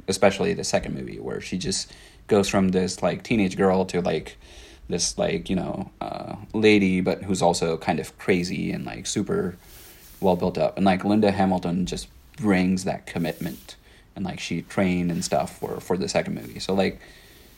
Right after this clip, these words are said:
might have worked for, any of these might have worked for, any of these, uh, actors would have worked for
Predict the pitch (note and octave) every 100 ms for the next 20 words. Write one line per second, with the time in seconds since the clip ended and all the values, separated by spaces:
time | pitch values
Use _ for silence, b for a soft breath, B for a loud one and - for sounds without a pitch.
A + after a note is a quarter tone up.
0 | b b - - C#3 F3+ D3+ C3+ C3+ A#2
1 | G2 F#2+ - - _ C3 D#3+ E3 B2 G#2+
2 | G2+ F#2+ F#2+ F#2+ - F#2+ F2+ D2+ - -
3 | - - A2 A2+ G2+ F#2+ F#2 - - -
4 | F#2+ - - F2+ F2+ F#2 F#2 F#2+ F2+ F#2
5 | F2+ - E2 E2+ F2